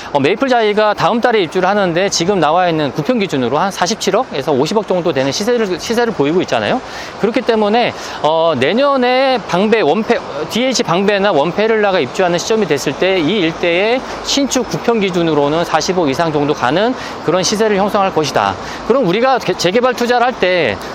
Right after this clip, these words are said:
저런 데는 못 들어가기 때문에 그럼 저런 지역이 될 수 있는 곳에 어디, 곳이 어디가 될 것인지에 대한 부분을 고려하고서 투자를 해야 되는데 그런 지역이 바로 이수역이다. 행정자치구별로 이제 강남 삼 구랑 이제 용산구를 가장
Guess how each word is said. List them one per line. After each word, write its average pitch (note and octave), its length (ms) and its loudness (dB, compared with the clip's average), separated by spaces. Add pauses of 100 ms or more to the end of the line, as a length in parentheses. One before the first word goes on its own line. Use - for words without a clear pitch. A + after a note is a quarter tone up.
저런 B3 320 2
데는 B3+ 240 2
못 D3+ 100 0
들어가기 A3 360 2
때문에 F#3+ 340 0
그럼 G#3 260 0
저런 G3 320 2
지역이 F#3+ 380 0
될 E3+ 160 0
수 G#3+ 160 -2
있는 G3+ 480 2 (580)
곳에 G#3+ 480 2
어디, E3+ 340 2 (200)
곳이 F#3+ 200 2
어디가 D#3+ 280 2
될 E3 100 2
것인지에 G3 460 0
대한 D3+ 220 2
부분을 E3 540 0 (200)
고려하고서 G#3 500 2
투자를 G3+ 320 0
해야 A#3 80 2
되는데 D3 480 0 (300)
그런 A#3+ 260 2
지역이 F#3 280 0
바로 F3 380 2
이수역이다. D3+ 640 0 (300)
행정자치구별로 G#3 1300 0
이제 E3 280 0 (380)
강남 G#3+ 300 0
삼 B3+ 200 0
구랑 G3+ 520 2
이제 C#3 280 -2
용산구를 F3 600 0
가장 D#3 360 0